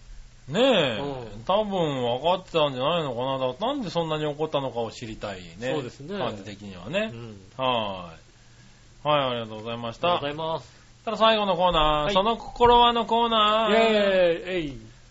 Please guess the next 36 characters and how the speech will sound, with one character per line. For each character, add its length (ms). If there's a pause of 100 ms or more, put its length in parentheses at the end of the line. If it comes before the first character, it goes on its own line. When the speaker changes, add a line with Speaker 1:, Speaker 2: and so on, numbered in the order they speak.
(180)
Speaker 1:
は 260
い、 60
そ 100
の 140
心 220
は 100
で 180
す。 300 (200)
Speaker 2:
う 40
ん。 180 (180)
Speaker 1:
え 60
ー、 140
行 60
き 60
ま 120
し 80
ょ 160 (1400)
う。 20
十 260
字 140
架 140
と 100
か 120
け 100
て、 300 (520)
え 240
ー、 160
布 160
地 140
と 100
解 160
く 100
そ 120
の 100
心 300
は。 180